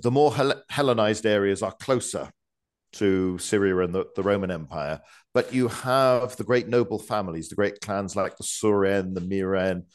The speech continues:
Mi-, uh, Miran, sorry, the Karen, and these appear, they seem to have been founded by, it's tempting to call them Parthians, but you're never quite sure whether all these people are ethnically Parthians of this group that's moved into the north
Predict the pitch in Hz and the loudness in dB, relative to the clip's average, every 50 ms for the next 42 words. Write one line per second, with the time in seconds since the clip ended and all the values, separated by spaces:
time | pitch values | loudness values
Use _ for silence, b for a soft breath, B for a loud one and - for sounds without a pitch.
0 | b b 104 110 107 - 90 98 98 101 104 101 98 98 98 95 - - 95 95 | b b -2 -2 -2 0 -4 -4 -2 0 2 2 2 2 2 0 -2 0 0 0
1 | 90 90 - - - 113 110 104 110 107 101 98 98 92 - b b b b b | 0 -4 -8 -8 -6 -4 0 2 4 4 4 2 0 -4 -8 b b b b b
2 | b b b b b _ 123 127 127 127 127 113 127 160 180 185 185 175 143 - | b b b b b _ 0 0 0 0 0 0 0 0 0 0 -2 -4 -4 -4
3 | - - - _ _ _ - 120 - - - 165 156 139 123 120 117 113 82 B | -6 -6 -10 _ _ _ -6 -6 -6 -4 -2 2 4 6 6 8 6 6 4 B
4 | B B B B _ _ - 131 123 - 165 170 139 147 - 139 127 110 - - | B B B B _ _ -2 0 0 0 -2 -2 -2 -2 -2 0 -2 -2 -4 -4
5 | - 135 139 151 139 123 107 104 101 87 - - 117 110 110 110 107 107 107 101 | -2 0 2 2 2 0 2 2 0 0 2 2 4 4 4 4 4 2 2 0
6 | 104 - - _ _ _ _ _ _ _ _ _ _ _ _ _ _ _ _ b | -4 -8 -12 _ _ _ _ _ _ _ _ _ _ _ _ _ _ _ _ b
7 | b b b b b b _ _ 95 - - 170 170 196 226 214 180 - - 185 | b b b b b b _ _ -16 -10 -6 -4 -4 -4 -4 -8 -4 0 2 4
8 | 165 156 127 - - - 151 143 135 123 - 117 98 90 90 - - - - 117 | 4 4 2 -2 -2 0 4 4 4 4 2 0 -2 -2 -2 -8 -10 -8 -6 -2
9 | 117 123 131 - 165 - - 147 127 107 - - - - - 131 120 117 110 101 | 0 2 2 2 0 0 2 4 4 2 2 -2 -6 -4 -2 2 4 4 4 6
10 | 110 107 101 113 107 107 110 - _ _ _ _ _ _ _ - 143 151 147 147 | 4 4 4 4 2 2 0 -4 _ _ _ _ _ _ _ 0 0 0 2 2
11 | 139 131 - - 131 120 - 120 113 110 - - 127 127 127 - 131 123 - - | 0 0 0 -4 -4 -2 0 2 2 2 2 0 -2 -4 -4 -6 -10 -12 -8 -6
12 | 107 107 - 117 123 117 110 113 117 113 107 101 107 95 - 101 98 - - 120 | -8 -8 -2 0 0 0 2 2 0 0 0 -2 -6 -6 -6 -4 -6 -2 0 0
13 | 127 127 123 - 110 - - 117 127 135 143 147 143 - 127 123 110 - 113 104 | 0 0 0 -4 -6 -6 -6 -4 0 4 4 4 4 4 0 0 0 -2 -2 -2
14 | 107 107 107 107 107 107 101 98 98 - - | -2 0 2 2 2 2 2 0 -4 -6 -12